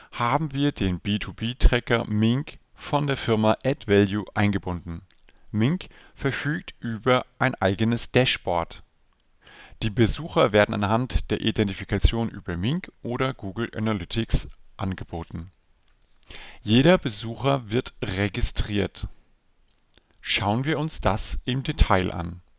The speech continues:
Hier sieht man, wie häufig das Unternehmen bereits die Website besucht hat, wie lange der letzte Besuch gedauert hat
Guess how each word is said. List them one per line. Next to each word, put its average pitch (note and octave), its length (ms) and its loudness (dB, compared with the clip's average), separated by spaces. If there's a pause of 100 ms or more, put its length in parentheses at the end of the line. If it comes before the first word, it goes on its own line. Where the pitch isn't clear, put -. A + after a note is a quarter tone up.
(1500)
Hier F3+ 300 4
sieht - 360 -2
man, B2 260 0
wie D3+ 260 -4
häufig A2+ 560 0
das - 160 -8
Unternehmen A2+ 580 2
bereits F#2 540 0
die C#3 220 -4
Website A#2 600 4
besucht A#2 460 -4
hat, - 300 -4 (580)
wie G2+ 180 -4
lange G2+ 420 4
der G#2+ 220 2
letzte G2+ 480 0
Besuch G2+ 560 -8 (100)
gedauert G#2+ 480 -2
hat D#3 240 -4